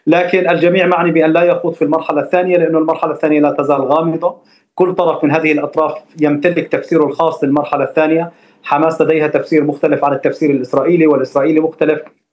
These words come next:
عن التفسير الأمريكي، وبالتالي، آه، كل هذه كانت أسباب منطقية وموضوعية أن لا يدخل أحد إلى المرحلة الثانية، وأن يتم الإعلام فقط عن بدء المفاوضات للمرحلة الثانية. الآن فيما يتعلق بموضوع تسليم السلاح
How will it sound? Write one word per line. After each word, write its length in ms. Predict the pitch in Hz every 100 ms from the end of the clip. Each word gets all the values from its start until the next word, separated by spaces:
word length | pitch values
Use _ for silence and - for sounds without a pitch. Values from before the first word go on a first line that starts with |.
| _ 135
عن 160 | 156
التفسير 420 | 151 160 - 175
الأمريكي، 560 | 151 143 147 190 170 123
وبالتالي، 760 | 131 143 147 185 180 185 190 185
آه، 380 | 160 156 151 143
كل 360 | - 214 226
هذه 420 | 175 165 147 147
كانت 280 | 147 175 165
أسباب 460 | 143 - 165 147 165
منطقية 640 | 170 165 - 156 143 143 - _ _ -
وموضوعية 680 | 156 175 170 165 165 165
أن 240 | 160 156 151
لا 100 | 170
يدخل 320 | 175 - 165
أحد 260 | - 160 160
إلى 100 | 156
المرحلة 420 | 165 160 160 147
الثانية، 360 | - 175 175
وأن 200 | 165 151
يتم 280 | 151 151 170
الإعلام 360 | 160 147 165 151
فقط 440 | - 190 185 185 _ _ _
عن 240 | - 156 147
بدء 240 | 196 -
المفاوضات 800 | 165 151 160 156 160 170 165 165
للمرحلة 720 | 151 160 156 147 147 - 127
الثانية. 360 | - 123 113 135
الآن 220 | 208 220
فيما 240 | 226 233
يتعلق 440 | 220 214 226 214 185
بموضوع 380 | 180 175 190
تسليم 320 | 175 165 190 175
السلاح 520 | 160 156 185 -